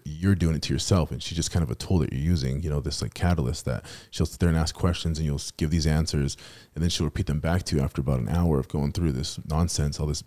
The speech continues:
like, getting all this shit out in your head. And you hear 'em and you're like, "Wait, that came out of my mouth? Like, what the fuck?"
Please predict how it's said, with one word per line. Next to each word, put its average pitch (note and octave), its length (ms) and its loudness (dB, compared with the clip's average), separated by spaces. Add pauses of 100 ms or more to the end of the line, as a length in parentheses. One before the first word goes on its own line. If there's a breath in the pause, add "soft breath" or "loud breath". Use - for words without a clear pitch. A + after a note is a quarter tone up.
(180)
like, - 180 -10
getting D#2+ 180 0
all D2+ 60 2
this C#2 100 -2
shit - 160 -2
out C2+ 100 0
in C#2+ 80 -2
your B1+ 80 -4
head. E2+ 300 0 (360 loud breath)
And F#2+ 100 2
you D#2+ 80 2
hear A#2+ 240 8
'em A2 60 10
and F2 80 6
you're D#2 100 4
like, C#2 200 0
"Wait, - 140 0
that E2 140 -6
came C3 180 2
out A#2+ 80 6
of G#2 60 4
my G#2 160 0
mouth? B2 320 0
Like, G2 120 -12
what - 160 -18
the F#2 80 -18
fuck?" - 500 -14